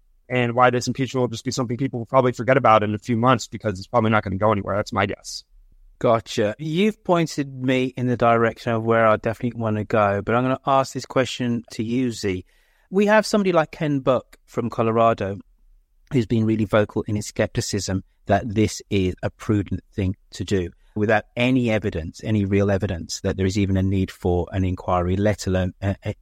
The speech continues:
Speaker 2: impeachment. Can you explain for our listeners where the fault lines lie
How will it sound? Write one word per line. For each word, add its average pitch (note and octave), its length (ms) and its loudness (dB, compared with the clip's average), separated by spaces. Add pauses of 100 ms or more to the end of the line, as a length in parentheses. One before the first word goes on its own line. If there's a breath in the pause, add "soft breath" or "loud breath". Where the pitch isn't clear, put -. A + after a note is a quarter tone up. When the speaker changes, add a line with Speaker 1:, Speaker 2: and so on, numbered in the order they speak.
(120)
Speaker 2:
impeachment. G2 920 -2 (260)
Can A#3 120 0
you A#3 220 0
explain G3 840 0
for E3+ 300 0
our D#3 200 6
listeners G#2+ 840 -4 (180)
where D#3 560 2
the D#3+ 100 -8
fault - 380 -2
lines G#2+ 540 -2 (140)
lie G#2+ 580 0